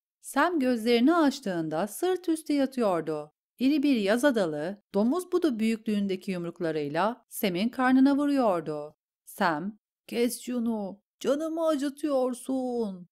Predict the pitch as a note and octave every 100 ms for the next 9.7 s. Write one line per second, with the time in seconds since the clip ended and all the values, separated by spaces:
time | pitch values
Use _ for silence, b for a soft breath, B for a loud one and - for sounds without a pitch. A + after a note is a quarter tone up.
0 | _ _ G3+ F3+ D#3 A3 C#4 D4+ D4+ D#4
1 | D#4+ D#4+ D#4+ C#4 - - E3 D3 - _
2 | _ G#3+ G#3+ A3+ G3+ D#3+ D3+ G#3+ - C4+
3 | C#4 B3+ - F3 D#3 C#3+ _ - G#3 D#3+
4 | E3 - E4+ E4 C#4 C4 B3 B3 F#3 E3
5 | D#3+ D3 _ _ _ - - E4+ F4+ E4+
6 | E4 B3 G#3+ E3+ D#3 D#3 _ _ B3 B3
7 | E4 D#4 A#3+ F3+ D#3+ D3 D3 _ _ G#3+
8 | G#3 F#3 A3+ E4 F4+ F4+ F4+ D#4 B3+ G3+
9 | F#3+ - D#3 D3+ E3 G3+